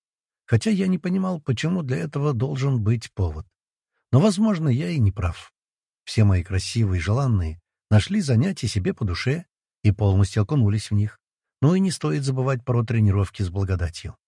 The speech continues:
Да, они стали богинями, но паствы у них, естественно, еще не было. Ей просто неоткуда было взяться. На Аштаэле их пока воспринимали просто как сильных магов,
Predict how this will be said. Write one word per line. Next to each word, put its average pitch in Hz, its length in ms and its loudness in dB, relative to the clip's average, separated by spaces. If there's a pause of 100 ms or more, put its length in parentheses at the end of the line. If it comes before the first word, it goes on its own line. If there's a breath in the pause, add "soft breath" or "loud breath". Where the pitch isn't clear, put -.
(580)
Да, 165 180 4
они 165 160 -2
стали 147 260 -6
богинями, 104 600 2 (340)
но 131 140 4
паствы 110 420 -2
у - 20 0
них, 151 200 -4
естественно, 120 640 -2
еще 147 280 -6
не 165 160 -2
было. 87 280 -4 (480)
Ей 101 180 4
просто 113 360 0
неоткуда 139 420 0
было 143 220 -2
взяться. 107 460 -2 (640)
На 139 120 4
Аштаэле 165 560 0
их 92 120 0
пока 101 240 0
воспринимали 120 760 0
просто 131 380 -4
как - 160 -4
сильных 175 360 -4
магов, 90 440 0